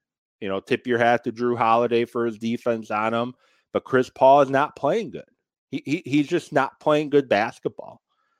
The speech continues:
And I, I don't envision that happening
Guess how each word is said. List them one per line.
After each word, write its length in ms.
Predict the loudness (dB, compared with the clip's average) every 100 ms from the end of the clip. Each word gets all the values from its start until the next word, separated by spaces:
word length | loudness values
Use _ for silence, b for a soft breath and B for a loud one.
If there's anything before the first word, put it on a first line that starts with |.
| _ _ _ _
And 100 | 0
I, 200 | 2 2 2
I 140 | 0 0 2
don't 300 | 2 2 -2
envision 720 | -4 -6 0 0 0 0 -4 -2
that 240 | -4 -4
happening 880 | 0 2 0 -2 -6 -6 -6 -8